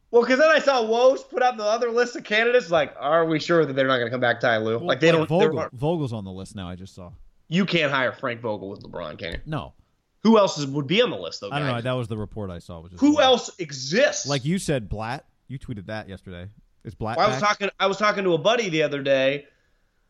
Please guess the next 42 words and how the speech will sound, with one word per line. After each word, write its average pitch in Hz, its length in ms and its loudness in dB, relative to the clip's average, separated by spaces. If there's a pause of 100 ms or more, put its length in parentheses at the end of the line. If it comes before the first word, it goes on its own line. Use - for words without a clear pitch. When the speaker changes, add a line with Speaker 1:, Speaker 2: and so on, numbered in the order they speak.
(440)
Speaker 1:
He's 151 240 -2
like, 123 200 2
"Okay, 101 440 -10
if - 120 -14
we 156 220 2
lose," 190 460 4
he's 135 160 2
a 117 40 0
Sixer - 320 2
fan, 92 380 -4 (560)
"we 175 240 6
need 175 220 6
Brett 151 240 2
Brown 143 260 2
gone." 143 380 0 (180)
And 127 80 -6
I'm 127 180 -2
like, 123 320 -2 (320)
Bro, 151 400 4 (280)
just 165 220 0
look 196 240 4
at 381 80 2
the 156 80 0
list 165 340 2
of 135 80 -6
people 151 240 -4
out 139 180 4
there. 120 140 -6
Who 180 320 0
are 160 80 6
you 135 120 2
gonna 131 180 2
get? 127 280 0
And - 80 -10
he's 120 160 -6
just 107 140 -6
like, 104 180 -2
"Well, 113 180 2
we 101 80 -6
got 101 180 -2
one 98 180 -2
option, - 380 -4